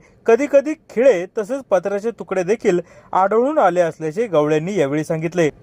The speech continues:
कात्रज दूध संघाचा संचालक आणि पदाधिकारी असलेला एक व्यक्ती आमच्यावर हे प्रकरण दाबण्यासाठी दबाव आणत असल्याचा आरोप देखील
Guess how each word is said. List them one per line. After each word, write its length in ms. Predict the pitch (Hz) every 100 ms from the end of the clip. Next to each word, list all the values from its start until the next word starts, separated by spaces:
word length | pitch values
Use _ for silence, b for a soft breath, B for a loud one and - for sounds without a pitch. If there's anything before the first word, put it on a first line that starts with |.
| - - - -
कात्रज 380 | 226 240 294 311
दूध 180 | 233 269 -
संघाचा 520 | 170 226 254 170 151
संचालक 640 | - 170 165 262 170 151
आणि 240 | - 185 220
पदाधिकारी 600 | - 175 170 175 190 180
असलेला 360 | 170 - 180
एक 180 | 180 165
व्यक्ती 400 | 160 202 214 151 - b b
आमच्यावर 520 | 185 220 226 285 294 269
हे 160 | 247
प्रकरण 460 | 277 233 247 247 247
दाबण्यासाठी 680 | 170 151 175 170 214 185 170 b b -
दबाव 420 | 135 175 233 269
आणत 320 | 190 175 185
असल्याचा 420 | 170 151 175 165
आरोप 280 | 175 139 147
देखील 380 | 143 208 180 165